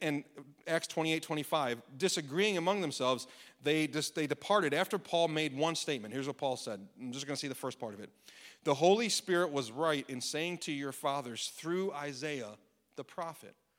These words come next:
Well, what is Paul showing us there? That Paul believed that the Holy Spirit was the one who was speaking through Isaiah the prophet,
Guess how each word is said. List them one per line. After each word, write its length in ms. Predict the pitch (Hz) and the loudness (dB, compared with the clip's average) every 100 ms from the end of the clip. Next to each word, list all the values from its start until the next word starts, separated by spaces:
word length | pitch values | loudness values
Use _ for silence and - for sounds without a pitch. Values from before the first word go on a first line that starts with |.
| _ _ | _ _
Well, 140 | 147 151 | -4 -2
what 240 | 160 208 | 2 2
is 340 | 226 180 - - - _ | 2 -2 -4 -4 -12 _
Paul 580 | - 175 175 170 156 - _ | -4 0 0 0 -4 -18 _
showing 420 | - - 196 202 | -8 -2 0 0
us 120 | 123 - | -6 -10
there? 160 | 104 - _ _ - | -16 -18 _ _ -6
That 180 | 156 | -6
Paul 300 | - 202 220 | 0 6 8
believed 460 | 247 220 160 151 143 | 8 4 0 -2 -2
that 120 | 160 | -2
the 120 | 160 | -2
Holy 260 | 147 180 180 | -2 -2 -2
Spirit 480 | - - 220 254 175 | -4 -4 -2 0 0
was 180 | 170 139 | -2 -2
the 80 | |
one 220 | 156 156 156 | -4 -2 -2
who 140 | 147 | -2
was 180 | 147 139 | -2 -2
speaking 640 | - - 226 220 165 147 | -4 -6 -8 -8 -8 -8
through 520 | - - 190 220 233 220 | -10 -10 -6 -4 -2 -2
Isaiah 580 | 175 165 143 180 180 | -4 -4 -4 -4 -2
the 120 | 160 143 | -4 -8
prophet, 680 | - 165 185 - 123 123 | -8 -2 -2 -2 -8 -8